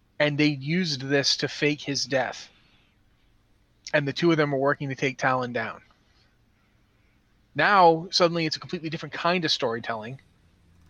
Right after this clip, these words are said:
It takes Widowmaker out of that stereotypical, you know, Sylvanas slash, um, oh, bloody heck,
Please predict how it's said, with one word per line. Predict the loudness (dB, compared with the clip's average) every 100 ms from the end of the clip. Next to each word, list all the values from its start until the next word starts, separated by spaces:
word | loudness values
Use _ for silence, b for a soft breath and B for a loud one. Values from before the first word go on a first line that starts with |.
| -20 -20 -20 -20 -20 -16 -4
It | -4 -4 -14 -2
takes | 2 2 4
Widowmaker | 4 4 4 2 4
out | 4 2
of | 2
that | 2 0 -2
stereotypical, | -6 0 2 2 0 -2 0 2 4 2 -2
you |
know, | -2 0 0 B B B
Sylvanas | 0 0 2 4 4 2 2 4 4 2 0 _ _ _ _ _ _ _ _
slash, | 0 4 4 4 2 -2 -4
um, | -2 -2 -4 -8 -14 -8
oh, | -6
bloody | -4 -4
heck, | -4